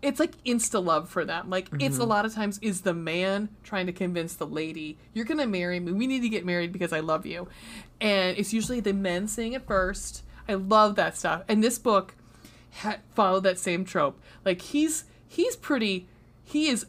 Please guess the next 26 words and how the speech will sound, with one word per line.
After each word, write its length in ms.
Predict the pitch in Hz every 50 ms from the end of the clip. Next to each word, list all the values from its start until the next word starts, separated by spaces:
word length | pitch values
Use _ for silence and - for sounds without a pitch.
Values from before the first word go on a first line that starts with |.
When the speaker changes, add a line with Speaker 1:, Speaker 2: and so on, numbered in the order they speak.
| - - -
Speaker 1:
infatuated 840 | 220 202 190 190 - - 196 196 196 - - 220 190 175 165 165 160
with 160 | 160 160 -
her 300 | - 165 151 156 - - - - - - - - -
on, 240 | 220 214 208 208 208
like, 300 | 202 196 190 180 - - - - - -
from 260 | - 208 196 190 185
Jump 280 | 175 - 165 156 165 -
Street. 420 | - - - 151 143 147 - - - - - - - - - -
So, 220 | - - - 214
Speaker 2:
From 240 | 185 170 165 - -
Jump 280 | 214 202 190 185 196 196
Street. 280 | - - 208 190 190
Speaker 1:
From 220 | 202 208 208 214 226
Jump. 500 | - 233 233 214 202 185 175 - - - - - - - - - -
Because 360 | 220 214 - 247 233 240 -
he's 200 | 269 262 254 277
in 140 | 269 247 233
town 380 | - - 240 226 208 202 202 202
looking 320 | 202 202 220 220 214 208
for 560 | 214 - 196 170 160 156 151 151 156 160 - -
this 280 | 185 185 180 180 180 170
Duke, 580 | 175 240 262 240 185 160 160 170 - - - - - -
who's 260 | 202 185 175 180 -
the 80 | 175
second 520 | - - - 262 277 277 - 208 170 - -
book, 360 | - 151 156 165 170 -